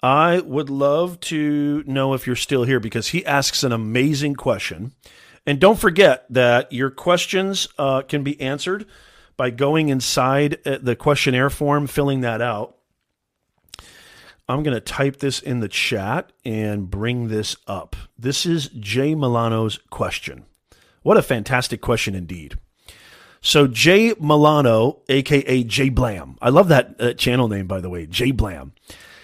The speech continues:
says, "How can I use my voice to spread knowledge when others disagree?"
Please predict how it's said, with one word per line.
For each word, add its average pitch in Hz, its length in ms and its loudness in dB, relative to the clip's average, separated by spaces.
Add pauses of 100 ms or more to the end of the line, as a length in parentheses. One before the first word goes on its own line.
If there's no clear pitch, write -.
says, 135 320 4
"How - 200 4
can 269 160 4
I 240 80 6
use 165 300 2
my 131 160 2
voice 92 600 -6 (100)
to 123 100 -4
spread 151 500 0
knowledge 113 800 -4 (520)
when 120 180 0 (100)
others 123 440 0
disagree?" 95 640 -2